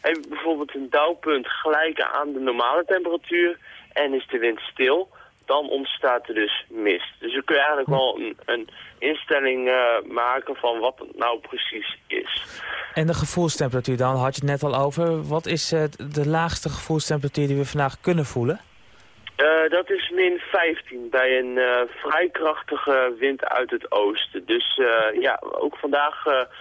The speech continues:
Speaker 1: gevoelig koud met, eh, ja, toch wel, eh, in de avond en nacht een temperatuur, minimumtemperatuur van min elf in het zuidoosten en min twee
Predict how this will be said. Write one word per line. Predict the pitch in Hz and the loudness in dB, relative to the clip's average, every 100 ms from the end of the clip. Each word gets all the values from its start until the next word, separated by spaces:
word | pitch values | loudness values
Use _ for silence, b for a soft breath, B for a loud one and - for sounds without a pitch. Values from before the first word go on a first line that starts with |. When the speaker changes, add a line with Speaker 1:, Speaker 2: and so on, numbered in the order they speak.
| B B B | B B B
Speaker 1:
gevoelig | - - 392 392 370 | -6 0 2 2 0
koud | 180 170 180 - - | 0 2 0 -4 -10
met, | 147 143 - | -2 -2 -2
eh, | 143 135 127 123 127 _ | 0 2 4 2 -2 _
ja, | - 120 | -4 -4
toch | - 131 | -4 -4
wel, | 127 123 117 113 | 0 4 4 4
eh, | 110 123 - B B B B | 2 0 -6 B B B B
in | 127 | -2
de | 127 | 0
avond | - 151 180 175 156 | 2 2 2 0 -6
en | 151 | -2
nacht | 147 151 - - | 0 0 -6 -8
een | 123 | -4
temperatuur, | 143 135 131 127 135 127 135 127 - _ - | 0 0 0 -2 -2 2 2 2 -2 _ -14
minimumtemperatuur | 127 165 185 156 160 151 135 131 139 127 127 | -2 0 2 2 0 0 -2 -4 -2 -2 -2
van | - 113 113 _ _ | 0 -2 -2 _ _
min | 117 135 170 170 | -10 -2 0 0
elf | 135 143 - | 0 0 -2
in | - 113 | -2 -2
het | 120 | 0
zuidoosten | 131 120 - - 127 120 - 120 - _ | 2 2 2 2 2 0 0 -2 -2 _
en | 101 107 120 | -6 -6 -2
min | 143 147 | -2 -2
twee | - 117 113 | -4 0 2